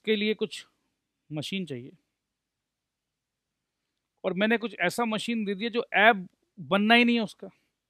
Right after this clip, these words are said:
क्योंकि मेरे पास एब बनाने का तो था ही नहीं, मैंने कुछ और दे दिया, तो क्या मैंने सही काम किया? क्या उसके काम में आना है? He was wanting something, I gave him something। ये सब चर्चा भी अपने आगे करेंगे,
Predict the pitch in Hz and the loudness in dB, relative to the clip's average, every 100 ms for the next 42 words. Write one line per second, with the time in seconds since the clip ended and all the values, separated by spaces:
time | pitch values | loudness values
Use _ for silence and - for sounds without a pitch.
0 | _ _ _ _ _ 202 214 226 220 220 | _ _ _ _ _ -2 0 2 2 6
1 | 214 226 220 214 220 220 208 180 151 180 | 6 6 4 4 2 0 -2 -4 -4 -4
2 | 190 180 _ _ _ _ _ 160 202 214 | -6 -14 _ _ _ _ _ -2 0 0
3 | 190 170 165 160 151 - - _ _ _ | 2 2 0 -4 -8 -16 -20 _ _ _
4 | _ _ _ _ _ 156 - 190 185 190 | _ _ _ _ _ -18 -2 0 0 -2
5 | - 143 160 165 160 151 - - _ _ | -4 -2 -2 -2 -6 -8 -16 -20 _ _
6 | _ _ _ _ _ _ _ _ _ 196 | _ _ _ _ _ _ _ _ _ 4
7 | 202 - 214 - 165 180 175 165 160 147 | 4 2 -2 0 0 0 -2 -4 -6 -12
8 | - 170 196 180 170 185 170 220 175 202 | -12 -6 -2 -2 -2 -2 -2 -4 -4 -6
9 | 196 202 180 139 160 180 156 151 135 - | -4 -4 -2 -2 -2 -4 -6 -10 -12 -20
10 | _ _ _ _ _ _ _ - 151 202 | _ _ _ _ _ _ _ -12 -4 -4
11 | 220 - 180 156 185 180 185 180 147 160 | -4 -4 -6 -4 -4 -2 -4 -6 -8 -10
12 | 151 127 147 147 127 - - | -8 -8 -10 -10 -14 -16 -20